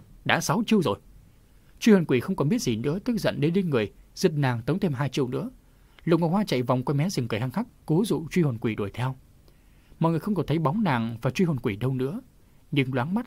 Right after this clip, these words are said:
tiếng cười long lành của nàng lại vang lên. Bỗng nàng từ trong rừng chạy ra, trên tay có cầm một nắm râu dài. Đằng sau truy hồn quỷ mặt đỏ gay đuổi theo nàng, hàm râu mất đi một vạt, trông thật tức cười. Lục Ngọc Hoa đến trước mặt mọi người đưa tay lên nói:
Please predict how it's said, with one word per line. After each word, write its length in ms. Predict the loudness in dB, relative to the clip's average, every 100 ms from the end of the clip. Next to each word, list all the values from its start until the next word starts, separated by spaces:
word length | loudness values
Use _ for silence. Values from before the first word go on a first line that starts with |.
| -2
tiếng 140 | -2
cười 120 | 0
long 200 | 0 0
lành 220 | 0 -2 -2
của 100 | -2
nàng 220 | -2 -4
lại 120 | -4
vang 200 | -2 0
lên. 160 | 0 -2 -8 _ _ _ -2
Bỗng 200 | 0 2
nàng 160 | 0 0
từ 80 | 0
trong 160 | 0
rừng 180 | -2 -2
chạy 220 | -4 -4
ra, 260 | -2 -2 -4 -12 -4
trên 160 | -2
tay 100 | -2
có 100 | -4
cầm 200 | -2 -2
một 160 | -4 -4
nắm 180 | -4 -2
râu 200 | -4 -4
dài. 240 | -4 -6 -12 _ _ _ _ -20 _ _ -2
Đằng 180 | 0 2
sau 160 | -2
truy 120 | 2 2
hồn 180 | 2
quỷ 200 | 0 0
mặt 200 | 0 -2
đỏ 180 | 0 0
gay 200 | 0 0
đuổi 160 | 0 -2
theo 140 | -2
nàng, 240 | 0 -2 -6 -16 -20 -6
hàm 240 | -4 0
râu 140 | 0
mất 120 | 2 2
đi 80 |
một 200 | -2 -2
vạt, 160 | -4 -4 -2
trông 200 | -2 -2
thật 120 | -4 -6
tức 100 | -4
cười. 220 | -2 -4 -6 _ _ _ _ -6
Lục 160 | 0 0
Ngọc 120 | 0
Hoa 140 | 0 0
đến 160 | 0
trước 160 | -2 -2
mặt 120 | -2
mọi 140 | -2 -2
người 180 | -2 -2
đưa 120 | -2
tay 140 | 0
lên 140 | 0 0
nói: 240 | -2